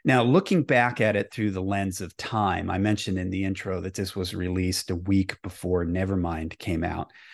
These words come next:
And a lot of people look to the date of the Nevermind's release and say that was ground zero for the death of, of, of heavy metal. But it took Nevermind a little bit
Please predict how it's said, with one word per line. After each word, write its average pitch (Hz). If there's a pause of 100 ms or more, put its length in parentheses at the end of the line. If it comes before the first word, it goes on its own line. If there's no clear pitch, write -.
(160)
And - (340)
a 131
lot 139
of 123
people 107
look 107
to 117
the 95
date 95
of 98
the 92
Nevermind's 92
release 90
and 90
say 92 (100)
that 104
was 104
ground 95
zero 92
for 92
the 87
death 90
of, 87 (540)
of, -
of -
heavy 92
metal. 90
But 110 (160)
it 123
took 147
Nevermind 98 (100)
a 101
little 95
bit 87